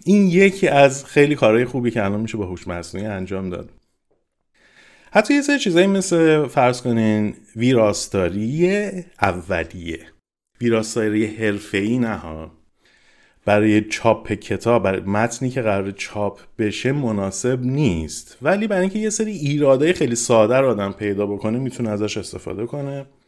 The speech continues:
که بعد اون متنی که می‌فرسته برای ویراستار واقعی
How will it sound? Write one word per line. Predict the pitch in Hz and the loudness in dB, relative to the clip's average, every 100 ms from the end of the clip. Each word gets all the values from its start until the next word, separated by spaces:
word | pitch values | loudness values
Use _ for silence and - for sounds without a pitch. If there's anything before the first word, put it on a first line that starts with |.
| _ _ _ _ _ _ _ _ _ _ | _ _ _ _ _ _ _ _ _ _
که | - | 0
بعد | 143 147 | 4 6
اون | 156 | 6
متنی | 147 160 165 160 | 6 4 2 -2
که | 147 143 | 2 4
می‌فرسته | 127 127 117 110 | 4 4 2 2
برای | 113 110 113 | 4 6 6
ویراستار | 110 110 110 110 - 117 | 4 4 4 2 0 2
واقعی | 113 110 113 113 104 110 110 117 147 175 175 | 2 4 6 6 4 2 2 0 -2 -4 -8